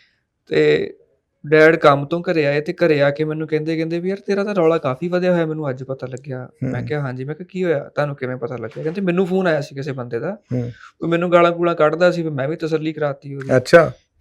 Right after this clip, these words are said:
Speaker 1: ਤੇ
Speaker 2: ਹੂੰ।
Speaker 1: ਫਿਰ ਮੈਨੂੰ ਕਹਿੰਦੇ, ਕਹਿੰਦੇ, "ਹੁਣ ਦੇਖ ਜੋ ਹੋ ਗਿਆ ਸੋ ਹੋ ਗਿਆ, ਹੁਣ ਐਵੇਂ ਮਾਫੀ ਮੰਗ ਕੇ ਮੇਰੀ ਪਿੱਠ ਨਾ ਲਵਾ ਦੀ,
Speaker 2: ਵਾਹ।
Speaker 1: ਜੇ ਜੇਲ੍ਹ ਕੱਟਣੀ ਪਈ ਤਾਂ ਕੱਟ ਆਈ।"
Speaker 2: ਬੱਲੇ, ਬੱਲੇ, ਹਾਂ।
Speaker 1: ਜੇ ਪੈਸੇ ਵੀ ਦੇਣੇ ਪੈਣਗੇ ਮੈਂ ਬੈਠਾ, ਹੈ ਨਾ?
Speaker 2: ਹੂੰ।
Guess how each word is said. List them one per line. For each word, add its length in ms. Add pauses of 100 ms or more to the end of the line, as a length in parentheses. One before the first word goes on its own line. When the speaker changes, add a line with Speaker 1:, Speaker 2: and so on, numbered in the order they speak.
Speaker 1:
ਤੇ 560
Speaker 2:
ਹੂੰ। 80
Speaker 1:
ਫਿਰ 180
ਮੈਨੂੰ 220
ਕਹਿੰਦੇ, 260
ਕਹਿੰਦੇ, 240
"ਹੁਣ 200
ਦੇਖ 240
ਜੋ 200
ਹੋ 280
ਗਿਆ 160
ਸੋ 160
ਹੋ 180
ਗਿਆ, 240 (580)
ਹੁਣ 140
ਐਵੇਂ 520
ਮਾਫੀ 340
ਮੰਗ 200
ਕੇ 100
ਮੇਰੀ 180
ਪਿੱਠ 300
ਨਾ 80
ਲਵਾ 240
ਦੀ, 160 (160)
Speaker 2:
ਵਾਹ। 200
Speaker 1:
ਜੇ 80
ਜੇਲ੍ਹ 240
ਕੱਟਣੀ 320
ਪਈ 120
ਤਾਂ 100
ਕੱਟ 160 (120)
ਆਈ।" 60 (200)
Speaker 2:
ਬੱਲੇ, 380
ਬੱਲੇ, 220 (100)
ਹਾਂ। 80
Speaker 1:
ਜੇ 80
ਪੈਸੇ 320
ਵੀ 80
ਦੇਣੇ 200
ਪੈਣਗੇ 320
ਮੈਂ 120
ਬੈਠਾ, 320
ਹੈ 120
ਨਾ? 160
Speaker 2:
ਹੂੰ। 100